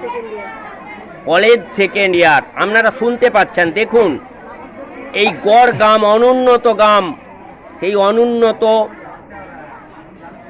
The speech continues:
Speaker 2: সেই অনুন্নত গ্রাম থেকেও কিন্তু এখানকার যারা, মানে, যুবতী রয়েছেন,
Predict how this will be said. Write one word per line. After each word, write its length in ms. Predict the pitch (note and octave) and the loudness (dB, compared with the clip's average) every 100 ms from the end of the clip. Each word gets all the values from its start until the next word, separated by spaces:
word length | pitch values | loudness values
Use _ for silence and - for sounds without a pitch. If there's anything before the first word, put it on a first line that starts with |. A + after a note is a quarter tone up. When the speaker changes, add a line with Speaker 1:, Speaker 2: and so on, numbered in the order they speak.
| - - | -10 -4
Speaker 2:
সেই 160 | G#3 | 0
অনুন্নত 760 | G3 G3 A3 A#3+ B3 A#3+ A#3 A#3+ | 2 2 2 0 2 2 2 2
গ্রাম 600 | A3+ C3 D3 F3+ A3 A3 | 0 -4 -6 0 0 -2
থেকেও 420 | G#3+ G#3 G#3 G#3 | -6 -6 0 -2
কিন্তু 420 | G3 G3+ G3 G3 | -2 -6 -6 -2
এখানকার 800 | G3 G3 G3 G3+ - G3+ G3+ F#3+ - - - - - - - - - - - | -2 0 0 -2 0 2 4 2 -2 -20 -20 -20 -20 -20 -18 -18 -20 -8 0
যারা, 460 | F3+ - G#3 E3+ - - - - - - C#4 - - - - - - - - | 4 6 4 2 -4 -18 -20 -20 -20 -18 -18 -18 -18 -16 -16 -16 -18 -16 -4
মানে, 440 | D3 F#3 G3 F#3 - - - - - - - | 0 2 2 0 -2 -12 -14 -14 -14 -14 -8
যুবতী 560 | F3+ G#3+ C4 C4+ B3+ B3+ | -4 2 4 4 2 2
রয়েছেন, 640 | A#3+ A3+ A3+ G#3+ G3+ | 4 4 2 2 2